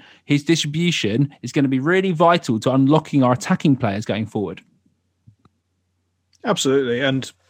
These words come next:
Speaker 2: he's always one to score, uh, to score a long-range effort. Um, it was mentioned earlier that uh, um, that was one of the, the ways that Shrewsbury conceded a lot of their goals. They, and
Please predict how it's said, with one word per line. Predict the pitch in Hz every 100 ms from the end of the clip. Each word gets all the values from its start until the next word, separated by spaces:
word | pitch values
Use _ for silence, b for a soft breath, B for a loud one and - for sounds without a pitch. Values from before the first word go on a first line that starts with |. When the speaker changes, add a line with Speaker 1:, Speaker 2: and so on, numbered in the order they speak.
| -
Speaker 2:
he's | 143 135
always | 147 123
one | 127 123
to | -
score, | - 131 147
uh, | 127
to | 117
score | 127 135 127
a |
long-range | 123 123 120 120
effort. | 147 131 147 135 b b b -
Um, | 110 107 107 - _ _ _ _ _ _ _ _ _ _ _
it | 127
was | 113 113
mentioned | 127 123 113 110
earlier | 123 139 110
that | 104 113 _ _ -
uh, | 147 135 123
um, | 120 117 -
that | 127
was | 123 131
one | 120
of | 117 110
the, | 143 - -
the | 120
ways | 120 120 113
that | 123 113 -
Shrewsbury | 135 120 - 113
conceded | 123 117 127 117
a |
lot | 120 131
of |
their | 120 120
goals. | 127 123 123 113
They, | 123 123 127 139 135 - -
and | 131 120